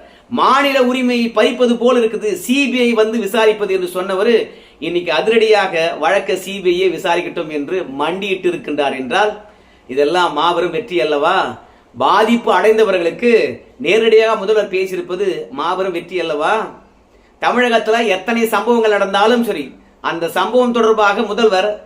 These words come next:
சட்டமன்றத்தில் பேசினாலும் பேசுவாரு, பொது வெளியில பேச மாட்டார். ஆனா இன்னைக்கு பிரஸ் மீட்ல வந்து உரிய நடவடிக்கை எடுத்திருக்கோம், உயர் அதிகாரிகள் மீதும் நடவடிக்கை எடுத்திருக்கோம்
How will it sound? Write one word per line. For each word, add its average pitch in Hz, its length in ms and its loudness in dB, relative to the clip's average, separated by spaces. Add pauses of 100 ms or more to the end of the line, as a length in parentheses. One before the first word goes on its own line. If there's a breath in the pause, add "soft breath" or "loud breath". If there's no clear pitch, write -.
சட்டமன்றத்தில் 233 960 -2
பேசினாலும் 208 540 2
பேசுவாரு, 190 580 0 (160)
பொது 208 200 2
வெளியில 214 280 6
பேச 220 320 2
மாட்டார். 175 440 -2 (400 loud breath)
ஆனா 190 400 2 (260)
இன்னைக்கு 175 320 -2
பிரஸ் 226 320 0
மீட்ல 226 260 2
வந்து 208 300 0 (240)
உரிய 240 300 2
நடவடிக்கை 226 440 2
எடுத்திருக்கோம், 202 440 0 (100)
உயர் 208 260 2
அதிகாரிகள் 240 580 2
மீதும் 247 200 0
நடவடிக்கை 214 380 2
எடுத்திருக்கோம் 196 400 -2